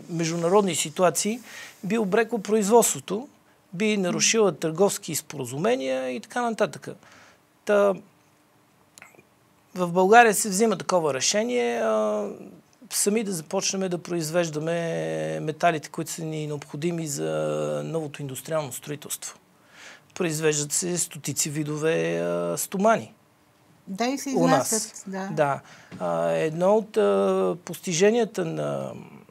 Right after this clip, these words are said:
Speaker 1: Института по металознание е също така азотирането на, на стоманата.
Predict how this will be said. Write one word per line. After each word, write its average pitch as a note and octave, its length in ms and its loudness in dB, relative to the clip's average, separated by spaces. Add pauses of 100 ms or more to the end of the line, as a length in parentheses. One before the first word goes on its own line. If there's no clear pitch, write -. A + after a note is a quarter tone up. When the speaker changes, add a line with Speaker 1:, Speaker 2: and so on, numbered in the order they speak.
(380)
Speaker 1:
Института D#3+ 480 -6
по D#3+ 140 -10
металознание E3 1040 -2 (520)
е F3 680 0
също - 340 -4
така F#3+ 640 2 (920)
азотирането E3 920 4
на, F3+ 240 2
на D#3 120 -2
стоманата. C#3 760 -2